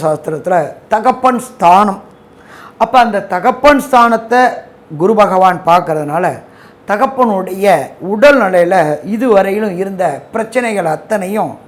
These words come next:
தீர்ந்து நல்ல நிலை ஏற்படக்கூடிய வாய்ப்புகள் உண்டு. இத்தனை நாள் பொருளாதார இழப்புகள் ஏற்படக்கூடிய வாய்ப்புகள் இருந்துச்சு. நீண்ட நாள் ரோகம் இருந்ததுனால, நீண்ட நாள் ஆஸ்பத்திரியில் அட்மிட் ஆகி பொருளாதார விரயங்கள் ஏற்படக்கூடிய காலகட்டங்களும் இருந்துச்சு.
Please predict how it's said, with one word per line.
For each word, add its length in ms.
தீர்ந்து 540
நல்ல 640
நிலை 340
ஏற்படக்கூடிய 600
வாய்ப்புகள் 520
உண்டு. 460
இத்தனை 320
நாள் 220
பொருளாதார 680
இழப்புகள் 640
ஏற்படக்கூடிய 640
வாய்ப்புகள் 500
இருந்துச்சு. 500
நீண்ட 360
நாள் 260
ரோகம் 420
இருந்ததுனால, 500
நீண்ட 340
நாள் 200
ஆஸ்பத்திரியில் 760
அட்மிட் 300
ஆகி 400
பொருளாதார 640
விரயங்கள் 640
ஏற்படக்கூடிய 640
காலகட்டங்களும் 760
இருந்துச்சு. 480